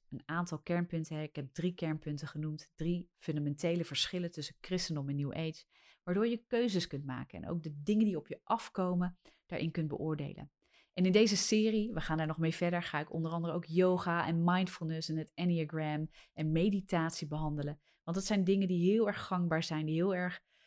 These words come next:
ja, trendy zijn in onze samenleving. Die worden heel erg gebracht in relatie tot het verminderen van stress, persoonlijke ontwikkeling,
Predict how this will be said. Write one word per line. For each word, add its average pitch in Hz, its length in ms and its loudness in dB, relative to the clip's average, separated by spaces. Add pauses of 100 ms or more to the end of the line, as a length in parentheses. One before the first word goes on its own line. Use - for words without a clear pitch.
(120)
ja, 147 200 -6
trendy 220 380 6
zijn 165 320 4
in 160 80 0
onze 151 200 -4
samenleving. 151 720 -2
Die 151 80 -10
worden 156 200 -2
heel 185 300 2
erg 180 320 -4
gebracht 170 720 -2
in 156 100 -4
relatie 160 600 -2
tot 170 280 0 (260)
het 165 140 -8
verminderen 180 600 2
van 190 180 -2
stress, 165 600 -2 (280)
persoonlijke 190 520 2
ontwikkeling, 160 840 0